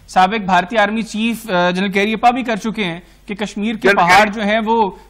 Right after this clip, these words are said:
Speaker 1: भारतीय आर्मी का कब्रिस्तान बन जाएंगे।
Speaker 2: जी, ये अंग-, हिंदुस्तान का जो आखिरी last, अ, अंग्रेज कमांडर इन चीफ था जनरल कैरियप्पा, उन्होंने कहा था कि अगर कभी कोई तवील जंग क-, कश्मीर के अंदर हुई,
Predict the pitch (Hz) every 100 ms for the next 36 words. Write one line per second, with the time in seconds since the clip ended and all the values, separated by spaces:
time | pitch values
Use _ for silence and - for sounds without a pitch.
0 | - 180 190 233 214 202 214 233 214 196
1 | 208 208 220 214 190 170 139 - _ _
2 | _ _ _ _ _ - 151 214 233 202
3 | 208 220 202 185 175 185 180 160 175 180
4 | 190 196 196 185 165 160 190 175 - -
5 | _ 131 147 175 196 - 185 165 156 151
6 | 180 175 - 170 170 147 185 160 160 160
7 | - - _ 165 170 160 165 180 165 185
8 | 175 170 160 143 165 180 175 190 - _
9 | - 165 165 165 165 175 170 165 156 175
10 | 190 180 175 175 170 - 165 175 170 165
11 | 156 180 165